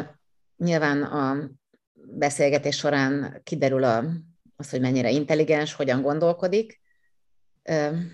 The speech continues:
ahogy, ö, említettem, én azt, ö, világéletemben rendkívül fontosnak is, ö, nak tartottam, most is, hogy a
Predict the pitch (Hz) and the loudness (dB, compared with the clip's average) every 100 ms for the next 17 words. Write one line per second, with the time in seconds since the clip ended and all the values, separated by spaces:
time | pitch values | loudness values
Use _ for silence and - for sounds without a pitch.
0 | - - _ _ _ _ _ _ _ _ | -16 -20 _ _ _ _ _ _ _ _
1 | _ 165 175 170 156 151 185 185 165 165 | _ 4 6 4 4 0 2 2 2 0
2 | 165 165 170 165 165 - 170 160 180 160 | -2 0 0 -2 -6 -4 -2 2 2 4
3 | 156 147 147 147 147 143 139 - 160 156 | 2 0 0 -4 -2 -4 -6 -2 0 0
4 | 151 139 143 151 143 139 139 147 139 - | -2 -2 -2 -4 -6 -6 -10 -10 -10 -10
5 | - - - 170 160 151 151 160 - 170 | -12 -10 -6 -4 0 0 0 -2 0 2
6 | 220 247 254 - - - 156 - 156 - | 4 4 0 -12 -12 -6 -4 -2 -4 0
7 | 143 139 143 143 - _ _ - 147 139 | 2 4 2 2 -6 _ _ -2 2 2